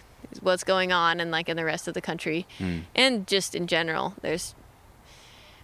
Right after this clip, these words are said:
Speaker 1: this is not what most of America looks like.
Speaker 2: Yeah.
Speaker 1: Which,
Speaker 2: Yeah.
Speaker 1: yeah.
Speaker 2: Cool.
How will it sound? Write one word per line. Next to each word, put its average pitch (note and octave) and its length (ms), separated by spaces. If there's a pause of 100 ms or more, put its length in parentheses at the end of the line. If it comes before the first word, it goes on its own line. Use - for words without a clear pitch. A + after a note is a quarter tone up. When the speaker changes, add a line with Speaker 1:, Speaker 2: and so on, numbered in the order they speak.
(540)
Speaker 1:
this G3+ 240
is G3+ 160
not E3+ 640 (180)
what F3 220
most E3 300
of - 40
America E3 440
looks - 260
like. - 320 (100)
Speaker 2:
Yeah. F#2+ 380
Speaker 1:
Which, - 320 (240)
Speaker 2:
Yeah. D#2 240 (500)
Speaker 1:
yeah. - 120 (1400)
Speaker 2:
Cool. E2 260